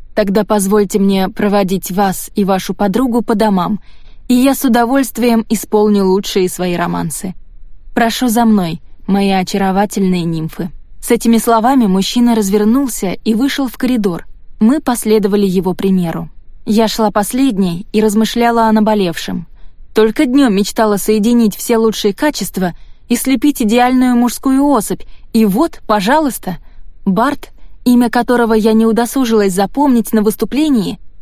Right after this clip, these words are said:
был необычайно хорош. Высокий блондин, косая сажень в плечах, глаза синие, как небо перед зорницей. А уж голос! Слушаешь его, и душа песней отзывается.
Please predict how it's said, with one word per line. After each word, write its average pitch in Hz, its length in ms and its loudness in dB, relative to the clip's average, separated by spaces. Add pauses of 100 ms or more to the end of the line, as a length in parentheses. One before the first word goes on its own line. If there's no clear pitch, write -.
(160)
был 226 200 4
необычайно 220 680 2
хорош. 226 520 -2 (420)
Высокий 214 480 0
блондин, 196 720 2 (320)
косая 208 440 2
сажень 208 460 2
в - 60 -6
плечах, 208 560 -2 (320)
глаза 202 440 4
синие, 233 540 2
как 214 260 -2
небо 226 300 2
перед 202 240 0
зорницей. 202 680 0 (200)
А 208 140 2
уж 214 280 0 (140)
голос! 285 640 0 (340)
Слушаешь 240 600 0
его, 185 320 0 (380)
и 247 80 2
душа 220 420 0
песней 190 480 0
отзывается. 185 760 -2